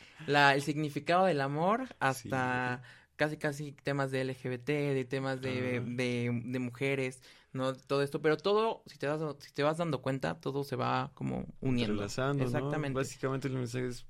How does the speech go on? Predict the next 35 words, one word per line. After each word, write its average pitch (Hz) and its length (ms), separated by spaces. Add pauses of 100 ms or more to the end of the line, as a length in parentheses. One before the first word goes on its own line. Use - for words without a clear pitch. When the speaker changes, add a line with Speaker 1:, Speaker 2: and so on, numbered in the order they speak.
(160)
Speaker 2:
pues, 110 140
ser - 380
tolerante, 123 680
el 117 80
aceptar 117 540
a 113 60
los 104 180
demás. 107 360
Si 107 440
no 113 180
te 117 140
daña 117 280
a 107 40
ti, 120 240
no 117 140
tienes 107 340
por 101 220
qué 98 680
Speaker 1:
Ujú. 330 300
Speaker 2:
dañar 92 440
al 87 140
otro, 107 320
¿no? - 60
Speaker 1:
Exactamente, 139 580
respeta. 123 560 (320)
Trata 143 280
de 165 60
respetar 131 560 (400)
el 123 140
entorno 127 380
de 127 60
otras 127 200
personas. 123 460
Recuerda 135 440
que, - 300